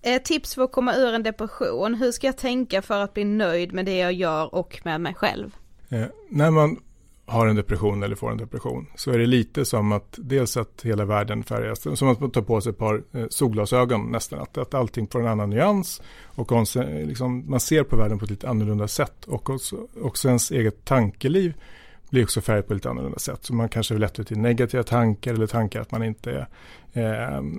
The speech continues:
Speaker 2: är värd någonting, såna här saker. Och det är egentligen, man kan tänka att det är depressionen som pratar lite och inte en själv.
Speaker 1: Mm.
Speaker 2: Men hur man ska göra med depression, det är också så att, eh, oftast så, om man blir deprimerad,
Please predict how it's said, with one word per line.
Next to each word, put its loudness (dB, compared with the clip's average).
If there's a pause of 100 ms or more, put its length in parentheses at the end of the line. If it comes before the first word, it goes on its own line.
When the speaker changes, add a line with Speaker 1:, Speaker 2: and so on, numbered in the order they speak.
Speaker 2:
är 0
värd 4
någonting, 2
såna -4
här -4
saker. -6
Och -2
det 2
är 6
egentligen, 4 (800)
man -4
kan 2
tänka 4
att 4
det 2
är -2
depressionen 2
som -4 (200)
pratar 4
lite 0
och -2
inte -6
en -4
själv. -8
Speaker 1:
Mm. -2
Speaker 2:
Men 2
hur 6
man 4
ska -2
göra 6
med 0
depression, 0
det 2
är 4
också -4
så -2
att, -6 (180)
eh, 0 (200)
oftast -2
så, 0 (140)
om 2
man 6
blir 4
deprimerad, -2